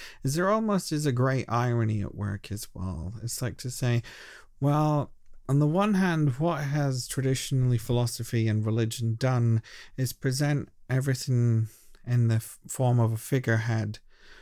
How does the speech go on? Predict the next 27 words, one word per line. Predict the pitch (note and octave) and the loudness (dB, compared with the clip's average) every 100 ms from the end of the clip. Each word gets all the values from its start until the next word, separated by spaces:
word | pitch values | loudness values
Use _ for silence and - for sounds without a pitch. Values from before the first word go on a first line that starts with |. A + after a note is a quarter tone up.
| - | -20
for | - B2+ A#2+ | -2 0 2
that | A#2 G#2+ G#2 | 2 0 0
viewpoint. | G#2 A#2 A2+ - G2 F#2+ G2+ D3+ - - - - - | -2 0 0 -2 -2 0 -4 -6 -14 -20 -20 -20 -6
And | B2+ B2 | 0 2
then | C3 C3 | 4 2
we | B2 A#2+ | 2 2
obviously | B2 B2 - A#2+ A2+ A2+ | 2 0 -2 0 0 0
have | F#2 A2 B2 A2+ G#2+ - | -4 -2 2 2 0 -2
everybody | A#2 A#2 A#2 A2 G2+ _ - | -2 0 0 -2 -4 _ -12
then | - A2 A2 | -2 0 0
following | - C#3 B2+ A#2 | 0 2 4 4
whoever | A2+ A#2+ G#2+ G2+ | 2 2 2 0
it | G2+ - | -2 -2
is. | G#2+ A2 E3+ - - - - - - _ - - _ _ _ _ _ _ | -2 -2 -6 -12 -20 -20 -20 -20 -20 _ -20 -20 _ _ _ _ _ _
And | B2 | -2
so | B2 C#3 | 2 2
we | C3+ | 4
have | C#3+ C3+ C3 | 4 2 2
this, | B2+ A#2 | 2 0
as | A2+ B2 | 0 0
he | A#2+ | 0
says, | - A#2+ A2 A2 A2 - | 0 2 2 0 -4 -8
the | - | -6
herdsman | A2 C#3+ C3 B2+ B2+ A#2+ | -4 0 0 0 0 2
and | A2 G#2+ | 4 4
the | |
herd | G#2+ A#2+ A2+ G#2+ G#2+ | 2 2 2 2 -2